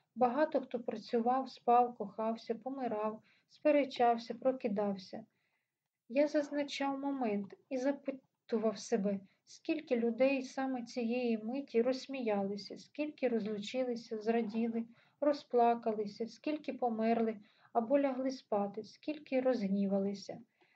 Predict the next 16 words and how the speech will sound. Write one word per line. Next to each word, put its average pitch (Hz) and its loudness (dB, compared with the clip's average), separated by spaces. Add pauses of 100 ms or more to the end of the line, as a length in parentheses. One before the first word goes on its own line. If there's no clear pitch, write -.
(120)
Я 269 4
уявляв 269 2
собі 247 -2
різноманітні 240 -4
емоції, 214 -4
які 220 -4
різні 226 -2
люди 247 -2
могли 208 -2
відчувати 226 -2
в 208 -2
один 233 -6
час 208 -10 (460)
тої 285 0
самої 214 -4
миті. 190 0